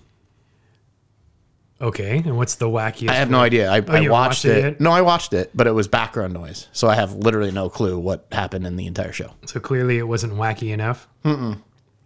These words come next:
Speaker 2: I'm sure it was somebody that got sparklers in their birthday cake or something.
Speaker 1: <laughs> So wacky!
Speaker 2: Oh,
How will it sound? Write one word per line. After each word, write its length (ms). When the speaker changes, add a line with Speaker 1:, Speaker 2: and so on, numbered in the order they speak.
Speaker 2:
I'm 100
sure 160
it 60
was 120
somebody 280
that 80
got 160
sparklers 580
in 80
their 100
birthday 320
cake 300
or 40
something. 400
Speaker 1:
<laughs> 20
So 200
wacky! 680
Speaker 2:
Oh, 760